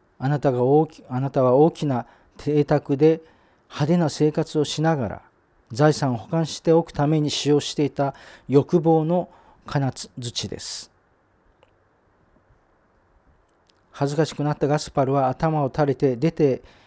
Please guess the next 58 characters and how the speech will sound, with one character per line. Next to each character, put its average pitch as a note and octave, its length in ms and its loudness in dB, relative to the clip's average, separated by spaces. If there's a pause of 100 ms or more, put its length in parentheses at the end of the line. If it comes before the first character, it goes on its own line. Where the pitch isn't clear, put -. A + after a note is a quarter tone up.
行 B2 100 -12
こ C#3 140 0
う B2+ 40 -2
と D#3+ 100 0
し - 120 -4
ま A2 80 -6
し - 140 -10
た。 - 200 -20 (880)
し - 140 -8
か E3+ 120 2
し D3+ 100 -2
ガ D3 140 4
ブ D#3 80 -2
リ D#3+ 100 2
エ D3 100 2
ル B2+ 120 -4
が C#3+ 240 -2 (720)
道 C3 80 -2 (180)
を B2+ 40 2
塞 C3 220 -6
ぎ G#2+ 60 -10
ま A2+ 100 -6
し - 120 -10
た。 - 200 -18 (800)
「ダ C#3 180 0
メ D3+ 140 2
で B2+ 100 0
す。 - 300 -12
ま C#3+ 140 -2
た、 C#3+ 240 0 (320)
ま C#3 140 2
だ C3+ 220 4 (160)
贈 C#3 260 -2
り D#3 80 2
物 D3+ 220 0
を D#3 60 -2
差 C3+ 160 -6
し - 100 -6
上 D#3+ 80 -2
げ D#3 100 -4
て - 100 -10
い A2+ 40 -6
ま F#2 140 -10
せ - 160 -14
ん。」 - 100 -18 (1400)
ガ C3 140 -2
ス - 120 -8
パ C#3+ 120 2
ル B2+ 80 0
は C#3+ 240 0
驚 D3+ 240 2
い D3+ 40 0
て D#3 100 -4
叫 A#2 240 -8
び A2+ 80 -8
ま G2+ 100 -10
し - 140 -14
た。 - 80 -20